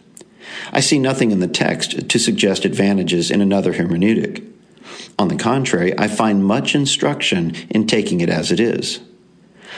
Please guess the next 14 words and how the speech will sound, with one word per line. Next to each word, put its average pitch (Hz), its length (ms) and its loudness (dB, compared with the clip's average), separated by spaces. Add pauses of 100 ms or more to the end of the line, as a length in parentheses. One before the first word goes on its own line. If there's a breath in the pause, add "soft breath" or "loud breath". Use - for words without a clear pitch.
(160 loud breath)
The - 80 2
shining 151 440 2
forth 101 440 0
of - 120 0
light 92 520 0
at 98 100 0
the 101 80 2
Word 95 300 2
of 117 100 -2
God 90 320 0
on 85 80 0
the 87 100 0
first - 460 -2
day - 320 -2